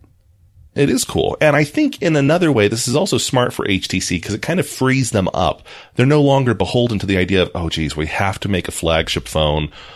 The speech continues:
or else people are gonna think less of us. Plus, we also need to have a mid-level phone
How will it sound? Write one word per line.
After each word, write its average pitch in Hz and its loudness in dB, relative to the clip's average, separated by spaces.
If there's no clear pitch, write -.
or 82 0
else 78 0
people 92 -2
are 85 -2
gonna 80 -2
think 78 -4
less 82 2
of 82 0
us. 80 2
Plus, - -2
we 95 0
also 85 0
need 90 -2
to 82 -2
have 80 -2
a 78 -4
mid-level 85 0
phone 82 -2